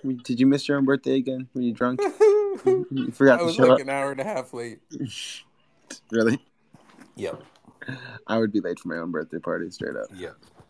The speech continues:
Speaker 1: I've
Speaker 2: I was
Speaker 1: been
Speaker 2: like, "Ah,
Speaker 1: consistently
Speaker 2: crap, I
Speaker 1: running
Speaker 2: watched
Speaker 1: thirty
Speaker 2: it
Speaker 1: minutes
Speaker 2: too."
Speaker 1: behind for about twelve years now.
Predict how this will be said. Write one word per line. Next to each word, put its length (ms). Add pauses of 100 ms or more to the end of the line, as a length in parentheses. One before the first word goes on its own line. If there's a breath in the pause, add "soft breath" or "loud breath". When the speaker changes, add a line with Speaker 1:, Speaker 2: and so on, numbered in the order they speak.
(160)
Speaker 1:
I've 0
Speaker 2:
I 120
was 60
Speaker 1:
been 80
Speaker 2:
like, 100 (100)
"Ah, 40
Speaker 1:
consistently 420
Speaker 2:
crap, 20
I 40 (120)
Speaker 1:
running 160
Speaker 2:
watched 160
Speaker 1:
thirty 140
Speaker 2:
it 40
Speaker 1:
minutes 240
Speaker 2:
too." 80
Speaker 1:
behind 460 (380)
for 180
about 280 (160)
twelve 300
years 180
now. 200